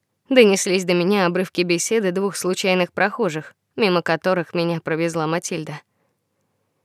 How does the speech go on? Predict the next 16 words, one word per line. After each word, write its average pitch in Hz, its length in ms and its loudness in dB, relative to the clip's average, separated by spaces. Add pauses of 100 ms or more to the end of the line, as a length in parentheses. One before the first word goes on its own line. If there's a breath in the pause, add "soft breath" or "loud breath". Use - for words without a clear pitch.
"Всё 277 240 6
дело 185 340 2
в 302 60 2
изменении 220 540 6
климата". 165 540 -2 (1400)
"Или 190 240 -4
в - 80 -12
том, 240 220 -4
что 170 220 -8
один 160 260 -2
потомок 190 480 -4
страшно 175 460 -4
разозлился", 175 720 -4 (440)
прошептала 165 600 -4
Матильда. 156 540 -8 (920)
"Прости", 156 500 -12